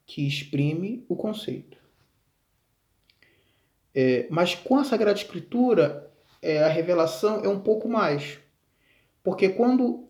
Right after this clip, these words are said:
eu uso a imagem nascimento, referindo ao batismo, por um lado, eu dou a imagem, a pessoa entende a imagem,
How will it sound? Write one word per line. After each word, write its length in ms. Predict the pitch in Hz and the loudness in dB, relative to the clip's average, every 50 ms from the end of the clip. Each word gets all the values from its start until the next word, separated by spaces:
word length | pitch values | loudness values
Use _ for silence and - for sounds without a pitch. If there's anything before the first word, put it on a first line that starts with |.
| _ - | _ 2
eu 240 | 175 180 185 185 190 | 4 4 4 4 2
uso 280 | 208 220 196 190 190 | 0 -2 2 2 4
a 40 | 190 | 4
imagem 600 | 190 180 160 143 131 123 123 120 123 120 117 - - | 4 2 2 2 2 2 0 -4 -6 -8 -10 -10 -6
nascimento, 1200 | 147 147 147 143 143 139 - - - 127 120 117 127 160 190 196 190 190 190 - - 98 - - _ _ _ _ _ _ _ _ _ _ _ _ | -2 -2 0 0 0 -2 -4 -6 -4 -4 -2 -2 0 0 0 -2 -2 -4 -8 -10 -14 -14 -14 -16 _ _ _ _ _ _ _ _ _ _ _ _
referindo 500 | - 139 135 131 143 139 135 139 131 135 | -4 -4 -2 2 2 2 2 2 2 2
ao 60 | 123 | 2
batismo, 720 | 123 120 - - - - 208 214 190 151 139 123 123 131 - - _ _ _ _ _ _ _ _ _ _ _ _ _ _ _ _ _ _ | 2 -2 -6 -6 -6 -4 -2 -2 -2 -4 -4 -6 -8 -10 -16 -20 _ _ _ _ _ _ _ _ _ _ _ _ _ _ _ _ _ _
por 160 | - 247 262 | 2 4 4
um 160 | 254 226 190 | 4 4 2
lado, 640 | 160 165 190 220 226 220 180 156 139 113 - - - - _ _ _ _ _ _ _ _ _ _ _ _ _ - | 0 0 0 2 0 0 -2 -2 -6 -6 -6 -8 -12 -20 _ _ _ _ _ _ _ _ _ _ _ _ _ 2
eu 220 | 170 180 175 156 | 2 2 4 4
dou 180 | 147 147 151 143 | 4 4 6 6
a 60 | 139 | 6
imagem, 720 | 135 131 127 123 123 127 135 143 151 180 214 247 294 - - - - _ _ _ _ _ _ _ _ _ _ _ - | 4 4 2 2 2 2 2 0 0 -2 -4 -4 -6 -6 -8 -18 -20 _ _ _ _ _ _ _ _ _ _ _ -2
a 100 | 160 160 | -2 0
pessoa 480 | - 165 165 160 - - 160 160 160 | 2 0 0 0 -2 -2 0 0 0
entende 580 | 160 160 156 143 - - 170 180 190 196 190 170 | -2 -2 -6 -6 0 0 2 2 2 0 2 2
a 60 | 151 | 2
imagem, 720 | 135 131 123 120 123 123 127 143 151 - 190 220 247 247 | 2 2 0 -2 -2 -2 -2 -2 -4 -4 -6 -8 -8 -10